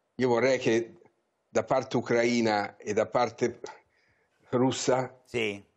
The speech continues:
Speaker 1: eh, questo è il sogno di uno che ama i poeti, se non sbaglio la mamma della professoressa è Lina Kostenko,
Speaker 2: Sì.
Speaker 1: che, eh,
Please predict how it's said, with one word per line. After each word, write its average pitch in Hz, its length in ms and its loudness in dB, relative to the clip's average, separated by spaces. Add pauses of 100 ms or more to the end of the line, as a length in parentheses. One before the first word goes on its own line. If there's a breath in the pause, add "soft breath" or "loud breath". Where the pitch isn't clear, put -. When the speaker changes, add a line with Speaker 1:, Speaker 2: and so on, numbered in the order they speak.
(500)
Speaker 1:
eh, - 220 -12
questo - 260 0
è - 20 0
il 101 60 -2
sogno 104 580 2
di 104 120 -10
uno 110 160 2
che 110 80 -2
ama 107 120 0
i 101 60 -2
poeti, 107 680 0 (540 soft breath)
se - 160 -4
non - 100 4
sbaglio 135 340 2
la 113 60 4
mamma 117 360 0
della 113 420 4
professoressa 113 720 -2
è 104 60 2
Lina 104 260 0
Kostenko, 104 920 -4 (300)
Speaker 2:
Sì. 104 220 -8
Speaker 1:
che, 90 200 -8 (500)
eh, 64 260 -8